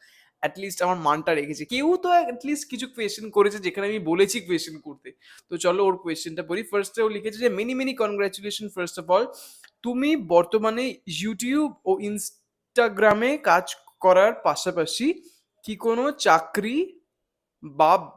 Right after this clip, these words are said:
ব্যবসা করো? যদি করো, তাহলে সেটা কি? আর তুমি কি নিয়ে পড়াশোনা করেছো?" তো নির্ভীক, আমি এই মাত্রই তোমাদেরকে বললাম যে আমি কি নিয়ে পড়াশোনা করেছি। আমি মাস কমিউনিকেশনে মাস্টার্স করেছিলাম। খুব প্রাউডলি বলতে চাই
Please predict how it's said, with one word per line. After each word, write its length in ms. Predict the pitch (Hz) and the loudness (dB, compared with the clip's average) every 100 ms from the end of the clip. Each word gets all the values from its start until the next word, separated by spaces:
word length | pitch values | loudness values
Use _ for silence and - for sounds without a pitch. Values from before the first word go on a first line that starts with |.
| _ | _
ব্যবসা 480 | 165 170 170 - 233 | 6 6 6 0 2
করো? 460 | 240 294 175 113 - _ _ _ 160 | 4 4 4 -4 -14 _ _ _ -4
যদি 300 | 196 254 302 | 0 2 4
করো, 420 | 196 160 247 - - _ - | 4 6 4 2 -8 _ -2
তাহলে 260 | 156 185 | 0 0
সেটা 260 | 202 - 214 214 - | -2 -2 -2 -2 -8
কি? 380 | 214 294 - _ _ _ _ _ _ _ _ _ - | -4 -4 -6 _ _ _ _ _ _ _ _ _ -2
আর 80 | 165 | -2
তুমি 160 | 247 269 | -2 -6
কি 200 | 262 240 | -4 -4
নিয়ে 160 | 233 233 | -2 0
পড়াশোনা 420 | 170 143 160 143 | 0 0 -4 -10
করেছো?" 300 | 139 127 - 233 | -8 -10 -8 -6
তো 60 | |
নির্ভীক, 380 | 233 233 233 277 | -4 -2 -2 -2
আমি 140 | 269 | -4
এই 60 | 262 | -2
মাত্রই 320 | 240 220 247 | -2 -2 -4
তোমাদেরকে 400 | 226 214 208 208 | -6 -4 -4 -4
বললাম 400 | 180 160 170 240 | -4 -2 -2 -4
যে 100 | 170 | -8
আমি 140 | 175 175 | -10 -10
কি 160 | 175 | -10
নিয়ে 140 | 175 175 | -8 -6
পড়াশোনা 400 | 143 143 160 151 | -6 -8 -10 -12
করেছি। 280 | 156 160 | -12 -12
আমি 120 | 220 202 | -12 -6
মাস 300 | 151 143 - | -6 -6 -10
কমিউনিকেশনে 640 | 165 160 156 147 - 156 160 | -10 -10 -12 -12 -14 -12 -10
মাস্টার্স 640 | 143 135 - 165 151 - | -8 -8 -8 -10 -10 -12
করেছিলাম। 560 | - 143 139 - 170 | -14 -12 -12 -12 -12
খুব 200 | 294 208 - | -12 -18 0
প্রাউডলি 540 | 165 151 180 170 202 | 4 6 4 -4 -10
বলতে 280 | 160 147 135 | -8 -8 -6
চাই 180 | 147 | -6